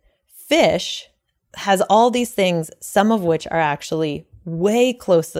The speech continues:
more closely related to us than to each other. So take something like a lungfish, which looks like a fish. It's scaly, it's slimy,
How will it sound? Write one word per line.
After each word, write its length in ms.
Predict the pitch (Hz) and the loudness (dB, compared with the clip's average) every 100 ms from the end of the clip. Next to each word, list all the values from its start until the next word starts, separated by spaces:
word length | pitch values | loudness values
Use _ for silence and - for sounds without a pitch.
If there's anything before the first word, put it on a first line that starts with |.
| - 180 | -10 -4
more 240 | 170 175 | -2 -2
closely 380 | - 185 - 170 | -2 -4 -2 -2
related 420 | 156 156 151 147 | 0 -2 -2 -4
to 140 | - - | -8 -4
us 440 | 139 233 - - _ _ _ _ | -2 -2 -6 -20 _ _ _ _
than 140 | 175 160 | -2 0
to 120 | 170 | -2
each 160 | 151 156 | -2 -2
other. 200 | - - | -2 -2
So 180 | 180 | -2
take 260 | 165 202 185 | -2 -4 -4
something 320 | - 196 180 | -2 0 0
like 180 | 165 151 | -2 -2
a 40 | |
lungfish, 680 | 151 156 160 156 - - - | -2 -2 -2 -4 -6 -8 -4
which 240 | 165 - | -6 -6
looks 420 | 175 190 185 - - - - _ - | 0 0 0 -10 -20 -20 -20 _ -4
like 260 | 165 156 | -2 -2
a 60 | 165 | -6
fish. 380 | - - - - | -10 -10 -12 -10
It's 180 | 160 - | -10 -10
scaly, 560 | - 190 170 165 160 | -6 0 2 2 0
it's 160 | - - | -4 -12
slimy, 600 | - 160 147 147 143 143 | -4 -4 -4 -6 -6 -8